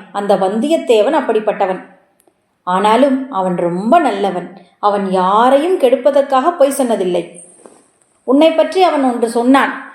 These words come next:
அது உண்மையா பொய்யா என்று தெரிந்து கொள்ள விரும்புகிறேன்." "என்னை பற்றி அவன் உண்மையில்லாததை சொல்வதற்கு காரணம் எதுவும் இல்லை. இருந்தாலும்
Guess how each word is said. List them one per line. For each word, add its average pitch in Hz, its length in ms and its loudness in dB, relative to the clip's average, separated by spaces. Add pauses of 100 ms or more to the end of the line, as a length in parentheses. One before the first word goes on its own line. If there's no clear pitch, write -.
(220)
அது 226 260 2
உண்மையா 311 460 4
பொய்யா 254 460 4
என்று 247 320 2
தெரிந்து 254 340 4
கொள்ள 247 220 4
விரும்புகிறேன்." 214 840 -2 (500)
"என்னை 240 340 2
பற்றி 370 560 0
அவன் 247 360 0
உண்மையில்லாததை 311 760 2
சொல்வதற்கு 240 640 0
காரணம் 226 480 2
எதுவும் 247 340 4
இல்லை. 202 460 -4 (200)
இருந்தாலும் 339 600 4